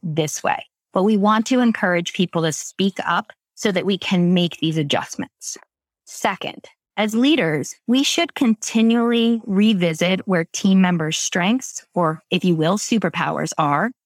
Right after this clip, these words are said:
and where they want to grow. To create this space for this type of growth, you can ask team members,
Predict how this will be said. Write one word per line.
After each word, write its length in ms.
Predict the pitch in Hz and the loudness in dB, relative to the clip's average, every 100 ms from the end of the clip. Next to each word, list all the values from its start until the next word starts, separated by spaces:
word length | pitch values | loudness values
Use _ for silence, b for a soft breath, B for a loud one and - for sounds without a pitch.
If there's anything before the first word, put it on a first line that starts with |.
| - | 0
and 160 | 220 | 2
where 160 | 208 214 | 4 2
they 140 | 208 | 2
want 180 | 208 208 | 2 2
to 60 | 202 | 2
grow. 320 | 190 247 214 - _ _ _ | 2 0 -2 -8 _ _ _
To 120 | 262 | -4
create 380 | - 240 240 254 | 0 0 0 0
this 160 | 262 | -2
space 440 | - - 185 214 220 | -4 -6 -2 -2 -2
for 120 | 170 | -4
this 160 | 175 - | -6 -4
type 260 | - 175 | -4 -2
of 160 | 160 156 | -2 -2
growth, 460 | 151 156 202 262 | 0 2 2 2
you 80 | - | 0
can 180 | - 185 | 0 0
ask 280 | 156 165 - | 0 -2 -2
team 200 | 190 175 | 2 2
members, 420 | 165 170 180 180 | 2 0 -2 -2